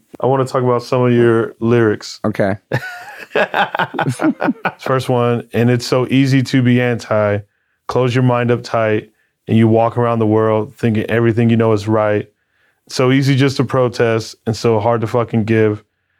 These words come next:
Speaker 1: No one person has the answer. There's no one way to live." And that's off Easy to Be Anti
Speaker 2: That's pretty crazy.
Speaker 1: from
Speaker 2: F T T W.
Speaker 1: F T T W.
Speaker 2: Nineteen ninety-nine.
Speaker 1: And so that was n-, nineteen ninety-nine when you wrote that,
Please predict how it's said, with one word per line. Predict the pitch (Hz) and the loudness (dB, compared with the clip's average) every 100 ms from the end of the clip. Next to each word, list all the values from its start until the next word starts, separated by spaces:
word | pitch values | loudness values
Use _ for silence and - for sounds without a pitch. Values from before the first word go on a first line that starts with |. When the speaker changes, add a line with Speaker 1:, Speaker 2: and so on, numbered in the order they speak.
| _ _ - | _ _ -4
Speaker 1:
No | 120 | 0
one | 120 120 | 2 0
person | 113 123 120 120 113 | -2 -4 -2 0 0
has | 117 113 | 0 -2
the | 113 117 | -2 0
answer. | 113 107 - 107 107 - | 0 -2 -2 0 -2 -4
There's | 110 107 | -2 0
no | 110 110 | 0 0
one | 104 110 113 110 | 0 0 0 0
way | 110 107 101 _ _ _ - | 2 0 -2 _ _ _ -6
to | 113 | 0
live." | 110 98 92 - _ _ _ | 2 0 -4 -10 _ _ _
And | 110 | -4
that's | 110 120 | -2 -2
off | 107 101 - | -2 -4 -2
Easy | 113 110 110 107 | 0 2 2 0
to | 104 - | -2 -8
Be | 107 104 | -4 -2
Anti | 104 104 | -2 -2
Speaker 2:
That's | 135 | -2
pretty | 101 120 | 0 0
crazy. | 127 127 113 117 | 0 0 2 0
Speaker 1:
from | |
Speaker 2:
F | 123 | 0
T | 127 | 0
T | - | 0
W. | 135 | 0
Speaker 1:
F | 127 | 0
T | 117 | 2
T | 120 | 2
W. | 123 117 107 101 | 0 0 0 0
Speaker 2:
Nineteen | 135 139 | 0 0
ninety-nine. | 135 127 123 | 0 2 2
Speaker 1:
And | 131 | 0
so | 131 | 0
that | 147 | 0
was | 131 110 | -2 0
n-, | 117 143 - | 0 0 0
nineteen | 123 131 147 156 | 0 0 -2 0
ninety-nine | 143 143 135 131 127 123 | 0 0 0 0 0 0
when | 120 | 2
you | 117 117 | 2 2
wrote | 120 120 113 | 2 0 0
that, | 101 80 | -4 -4